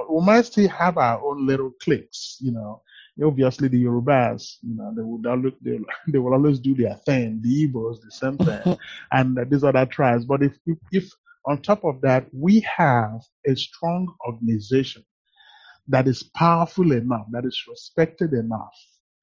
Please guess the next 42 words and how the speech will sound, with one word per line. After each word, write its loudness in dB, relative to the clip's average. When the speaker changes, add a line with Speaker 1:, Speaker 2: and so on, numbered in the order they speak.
Speaker 1:
you 2
know, -2
to -6
speak -4
for -4
the -2
entire 0
community, -2
that 0
will -2
really -4
go -8
a -6
long -4
way -16
towards -14
uniting -8
us. -20
And -4
that's 0
what -4
we -4
need, 2
Speaker 2:
Mm. 2
Speaker 1:
because -2
if 2
we 6
can 2
somehow 0
figure 0
out 2
a 4
way 0
to, -8
to -10
unite 0
here 4
in -2
the -6
United -6
States, -12
then, 4